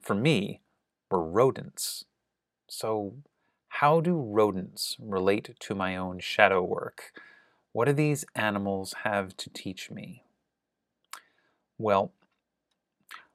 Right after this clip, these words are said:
rodents are one of the most prolific mammals in the world. Of the current four thousand mammal species of the world, fifteen hundred of them are rodents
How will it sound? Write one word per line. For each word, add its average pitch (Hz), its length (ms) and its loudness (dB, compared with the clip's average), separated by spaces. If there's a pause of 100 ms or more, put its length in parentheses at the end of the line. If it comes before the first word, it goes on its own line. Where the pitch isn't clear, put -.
rodents 165 500 10
are 123 300 12
one 123 260 4
of 123 60 6
the 117 80 0
most 110 240 0
prolific 127 680 6
mammals 110 540 0
in 101 80 -6
the 98 80 -2
world. - 600 2 (360)
Of 92 260 -2
the 95 260 -6
current 120 400 0
four 131 480 6
thousand 110 680 2
mammal 104 340 2
species 127 580 -6
of 92 60 -6
the 90 80 -6
world, 90 540 0 (120)
fifteen 147 640 0
hundred 117 460 0
of - 180 2
them - 240 -10 (180)
are 90 140 0
rodents - 680 2